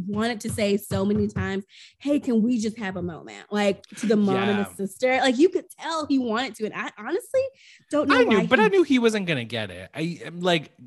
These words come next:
Speaker 2: you know, I forget the sister's name. Keke Palmer's
Speaker 1: <laughs>
Speaker 2: character was just like,
Speaker 1: Yeah.
Speaker 2: "Nope." The mom was at least trying. I will say, I, I don't know how much they'll devote to this storyline, but it seemed like the mom was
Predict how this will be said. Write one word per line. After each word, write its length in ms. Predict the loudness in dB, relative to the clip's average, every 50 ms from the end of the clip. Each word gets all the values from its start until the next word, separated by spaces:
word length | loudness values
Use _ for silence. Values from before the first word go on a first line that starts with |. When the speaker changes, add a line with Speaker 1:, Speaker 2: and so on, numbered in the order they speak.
| -20 _ _
Speaker 2:
you 200 | -10 -8 -4 -4
know, 140 | -4 -6 -6 _
I 120 | 0 0 0
forget 220 | 0 -4 -6 -8
the 80 | -8 -12
sister's 420 | -10 -10 -12 -10 -10 -10 -8 -8
name. 300 | -6 -6 -6 -6 -8 -10
Keke 360 | -10 -10 -12 -10 -10 -12 -10
Palmer's 520 | -8 -8 -6 -6 -6 -8 -8 -8 -10 -4 -4
Speaker 1:
<laughs> 0 |
Speaker 2:
character 580 | 0 2 4 4 4 4 2 -2 -6 -8 -6
was 180 | -6 -6 -6 -6
just 200 | -8 -8 -6 -2
like, 200 | 2 2 2 2
Speaker 1:
Yeah. 180 | 2 0 -4 -6 -10 -18 -20 _ -8
Speaker 2:
"Nope." 340 | -2 0 0 0 0 -2 -10 -20 -18 -18 -12 -4
The 80 | -2 2
mom 160 | 4 4 4 4
was 140 | 2 2 0
at 80 | 0 -4
least 160 | -6 -8 -8
trying. 280 | -10 -10 -10 -10 -10 -10 -14 -20 -20 _ _ -6
I 100 | -4 -4
will 140 | -6 -8
say, 140 | -8 -8 -8
I, 200 | -6 -8 -8 -8 -10 -16 _ _
I 360 | -4 -4 -4 -4 -6 -10 -10 -10
don't 220 | -12 -12 -10 -10
know 120 | -10 -10 -10
how 180 | -8 -10 -10
much 220 | -10 -10 -12 -12 -14
they'll 140 | -14 -14
devote 400 | -12 -14 -16 -14 -14 -16 -18 -18
to 100 | -20 -16
this 180 | -14 -14 -14 -12
storyline, 420 | -10 -8 -8 -6 -6 -6 -8 -8 -6
but 80 | -8
it 100 | -10 -8
seemed 200 | -8 -10 -8 -6
like 160 | -6 -8 -6 -6
the 80 | -8 -6
mom 360 | -4 -6 -4 -6 -6 -6 -8
was 400 | -8 -8 -8 -8 -10 -12 -14 -16